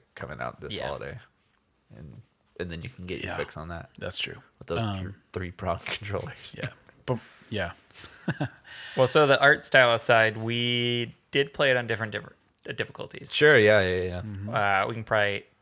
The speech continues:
Speaker 2: talk about that.
Speaker 1: Yeah. Yeah.
Speaker 2: Um, what were the, what was the Reddit saying on puzzle?
Speaker 1: Uh,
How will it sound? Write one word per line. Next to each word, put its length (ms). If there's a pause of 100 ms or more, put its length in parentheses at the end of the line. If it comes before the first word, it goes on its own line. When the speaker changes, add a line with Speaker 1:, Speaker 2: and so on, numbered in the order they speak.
(200)
Speaker 2:
talk 220
about 420
that. 360
Speaker 1:
Yeah. 240 (260)
Yeah. 300
Speaker 2:
Um, 160 (1120)
what 220
were 120
the, 540
what 100
was 120
the 60
Reddit 260
saying 400
on 220 (100)
puzzle? 400
Speaker 1:
Uh, 800